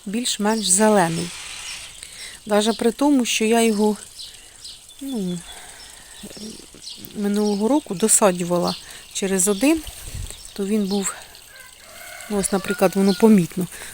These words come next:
Ось зелений, це давно він у нас зростає. Ось кущ жовтіший, ось знов зелений. Оцей, що жовтіший, я садила,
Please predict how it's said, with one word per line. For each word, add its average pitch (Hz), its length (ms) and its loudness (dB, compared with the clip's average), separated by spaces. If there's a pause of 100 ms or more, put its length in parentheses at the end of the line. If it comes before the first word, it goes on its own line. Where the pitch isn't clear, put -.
(100)
Ось 190 140 6
зелений, 214 720 8 (480)
це 202 220 4
давно 202 400 8
він 160 120 4
у 160 60 6
нас 160 180 4
зростає. 160 560 2
Ось 254 280 0
кущ - 420 0 (160)
жовтіший, 185 680 -2 (400)
ось 226 140 0
знов 214 300 2
зелений. 175 520 2 (220)
Оцей, 233 340 4
що - 180 2
жовтіший, 214 680 4 (320)
я 226 180 -4
садила, 220 560 4